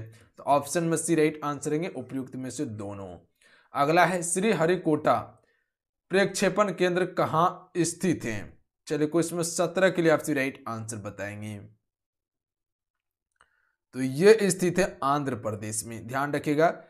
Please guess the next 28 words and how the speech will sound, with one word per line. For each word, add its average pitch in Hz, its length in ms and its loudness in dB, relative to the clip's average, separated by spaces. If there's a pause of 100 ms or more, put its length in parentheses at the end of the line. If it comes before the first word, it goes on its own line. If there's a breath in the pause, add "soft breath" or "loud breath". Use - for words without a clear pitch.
(180 loud breath)
श्रीहरिकोटा 170 1200 2 (1800)
प्रक्षेपण 185 600 2
केंद्र 170 420 2
आंध्र 135 300 -4
प्रदेश 110 480 -8
में 110 120 -10
है। 104 340 -10 (100)
अगला 120 320 -2
है, 151 180 -2 (720)
भारत 147 500 4
ने 185 140 0
अपना 160 320 -2
पहला 156 380 0
परमाणु 160 480 0
विस्फोटक 160 760 2
कहाँ 165 580 0 (920)
किया 131 260 2
था? 107 440 -6 (1080)
तो - 160 -18
आप 139 160 4
सभी 160 160 0
को 165 100 -2
पता 160 240 2
होंगे, 160 220 4 (160)
राजस्थान 135 520 0
में 156 180 -2
किया 151 200 2
था, 175 160 -2